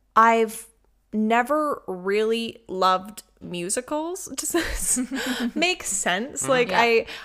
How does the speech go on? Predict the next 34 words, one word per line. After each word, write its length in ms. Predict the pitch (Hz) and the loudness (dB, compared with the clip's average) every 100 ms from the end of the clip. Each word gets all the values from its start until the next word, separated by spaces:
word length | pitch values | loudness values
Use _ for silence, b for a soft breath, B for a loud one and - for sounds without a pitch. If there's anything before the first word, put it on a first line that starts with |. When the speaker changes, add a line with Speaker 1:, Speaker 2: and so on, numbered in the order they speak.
| - | 0
Speaker 1:
I've 140 | 233 | 2
never 400 | 233 240 262 285 | 4 4 4 2
been 200 | 220 240 | 2 2
a 80 | 226 | 2
crazy 540 | 226 226 214 208 202 | -2 -2 -2 -4 -6
musical 840 | 196 190 185 - - 185 175 170 - | -4 -4 -4 -4 0 2 4 0 -2
fan. 360 | - 180 151 | 0 2 2
Like, 140 | 160 190 | -2 -4
I've 80 | 202 | 0
never 320 | 226 240 247 | 2 2 0
known 320 | 240 233 226 | 0 0 2
all 180 | - 214 | 4 4
the 120 | 202 | 2
songs. 460 | - 190 170 170 175 | 0 0 0 -2 -6
I've 120 | 180 | -4
never 280 | 202 208 202 | -2 0 0
been 220 | 202 190 | -2 -2
super 300 | - 208 202 | -4 -4 -6
excited 360 | - 202 190 190 | -2 -2 -2 -6
for 80 | |
the 120 | 190 180 | -2 2
album. 320 | 170 170 165 | 0 -2 -6
Like, 140 | 196 | -4
I 80 | 202 | -2
love 400 | 202 202 196 190 | -2 2 2 2
to 80 | 208 | -4
go 180 | 202 190 | -2 -2
see 200 | - 180 | -4 -6
shows, 680 | - 254 269 175 170 214 | 0 2 2 2 0 0
Speaker 3:
Mm-hmm, 60 | 233 | 0
mm-hmm. 300 | 185 160 190 | -2 -6 2
Speaker 1:
but 80 | 240 | 6
I 160 | 247 233 | 8 6
also 680 | 220 - 202 185 180 196 | 4 2 4 4 2 -6